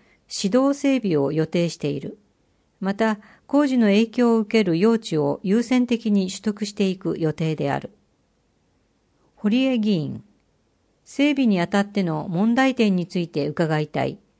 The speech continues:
土木部長。接続する国道五十五下館バイパスや、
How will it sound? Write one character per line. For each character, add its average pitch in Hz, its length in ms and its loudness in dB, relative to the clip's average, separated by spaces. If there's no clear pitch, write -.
土 202 120 0
木 254 300 -2
部 233 120 -2
長。 143 360 -4
接 214 280 -2
続 285 240 0
す 247 160 -2
る 220 200 2
国 208 340 -4
道 262 220 4
五 220 160 2
十 233 260 0
五 160 260 0
下 196 300 -2
館 262 220 0
バ 240 160 2
イ 208 80 0
パ 165 100 -2
ス - 160 -6
や、 147 180 -2